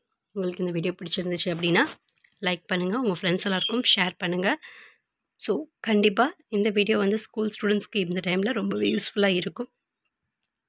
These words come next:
So, யூட்டிலைஸ் பண்ணிக்கோங்க. டி என் பி எஸ் சி படிக்கிறவங்களுக்கும் ஓல்டு சிலபஸ் தான் குரூப் ஃபோருக்குன்னு சொல்லிட்டாங்க. So, இங்கிலீஷ்க்கு கண்டிப்பா இது யூஸ்ஃபுல்லா இருக்கும். புக் பேக்லேருந்து தான் உங்களுக்கு நிறைய கொஷின்ஸ் கேக்குறாங்க.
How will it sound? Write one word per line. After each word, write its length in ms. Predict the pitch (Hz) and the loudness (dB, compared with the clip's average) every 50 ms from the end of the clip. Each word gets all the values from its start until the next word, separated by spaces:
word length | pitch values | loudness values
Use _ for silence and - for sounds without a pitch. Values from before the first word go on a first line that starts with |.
| _ _ - | _ _ -14
So, 140 | - - 202 185 180 | -8 -6 -4 -4 -2
யூட்டிலைஸ் 400 | 190 180 175 - 196 202 196 196 - | -2 -4 -2 0 2 2 2 2 -2
பண்ணிக்கோங்க. 500 | - 170 170 165 165 - 175 180 185 208 254 269 - - - - - - - - | -6 -4 -4 -4 -4 -4 -4 -2 0 -2 -2 -4 -8 -20 -20 -20 -18 -18 -18 -12
டி 120 | - 196 | -4 0
என் 160 | 180 190 202 196 | 0 0 2 0
பி 80 | 208 | -2
எஸ் 100 | 196 - | -4 -4
சி 60 | - 180 | -6 -10
படிக்கிறவங்களுக்கும் 680 | - 185 185 - - 196 190 190 190 185 - 240 294 311 _ _ _ _ _ - | -8 -8 -8 -6 -4 -2 -2 0 -2 -2 -2 -4 -4 -4 _ _ _ _ _ -4
ஓல்டு 300 | 180 185 185 190 190 196 | 0 0 2 2 2 0
சிலபஸ் 380 | 196 - 190 180 175 185 180 - | 0 2 2 2 2 0 0 0
தான் 140 | 214 190 180 | -2 -2 -2
குரூப் 220 | 175 190 185 180 - | 0 -2 -2 -2 -2
ஃபோருக்குன்னு 420 | - 196 185 190 - 185 190 180 | -6 -6 -4 -4 -4 -4 -4 -2
சொல்லிட்டாங்க. 380 | 180 175 170 170 185 175 180 202 | -4 -6 -6 -6 -6 -4 -4 -4
So, 160 | 233 240 - 196 180 175 | -4 -4 -4 -4 -4 -2
இங்கிலீஷ்க்கு 560 | 185 185 190 190 196 196 - - - 247 311 - _ - - - - - - _ _ _ | 0 2 4 4 4 4 2 0 0 -2 -4 -4 _ -20 -20 -20 -20 -20 -20 _ _ _
கண்டிப்பா 420 | - 202 180 180 185 175 170 220 220 | -6 -2 -2 0 0 0 2 2 2
இது 220 | 208 165 165 165 170 180 202 | 2 2 0 -2 -2 -4 -4
யூஸ்ஃபுல்லா 400 | 214 190 185 - - 196 180 175 | -4 -4 -4 -4 -4 -2 -2 0
இருக்கும். 360 | 175 170 175 165 - 190 262 269 _ _ _ _ _ _ _ _ - | 0 0 -2 -4 -4 -4 -4 -4 _ _ _ _ _ _ _ _ -14
புக் 180 | - 175 - - | -14 -14 -12 -4
பேக்லேருந்து 420 | - 196 190 - 202 180 175 175 208 | -2 -2 -2 0 0 -2 0 0 0
தான் 80 | 214 196 | 2 2
உங்களுக்கு 220 | 175 165 - 202 | 0 0 0 0
நிறைய 340 | 175 170 170 180 196 208 220 208 | 0 0 2 2 0 0 0 0
கொஷின்ஸ் 400 | - 190 - - 190 180 - - | 0 0 0 0 0 -2 -4 -6
கேக்குறாங்க. 400 | 180 170 - 170 170 175 180 | -6 -4 -2 -2 -2 0 0